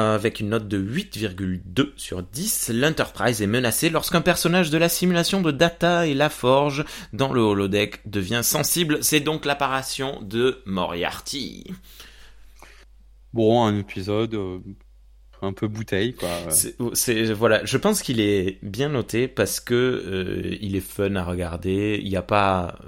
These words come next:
Speaker 1: euh, voilà,
Speaker 2: Alors
Speaker 1: c'est pas un épisode S F, c'est pas un épisode philo, euh, sociaux.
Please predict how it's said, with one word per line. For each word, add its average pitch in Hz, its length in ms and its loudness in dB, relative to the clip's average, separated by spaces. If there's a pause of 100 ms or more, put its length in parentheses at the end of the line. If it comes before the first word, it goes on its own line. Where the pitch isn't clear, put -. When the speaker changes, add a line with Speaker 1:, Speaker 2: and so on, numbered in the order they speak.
(180)
Speaker 1:
euh, 55 340 -14 (280)
voilà, 98 160 2
Speaker 2:
Alors 117 120 6
Speaker 1:
c'est 117 60 4
pas 139 120 6
un 127 140 2
épisode 113 600 2
S 95 280 -2
F, 127 180 2
c'est - 240 -4
pas 117 120 0
un 113 140 0
épisode 101 520 0
philo, 101 640 2
euh, 90 640 -2
sociaux. 120 560 -2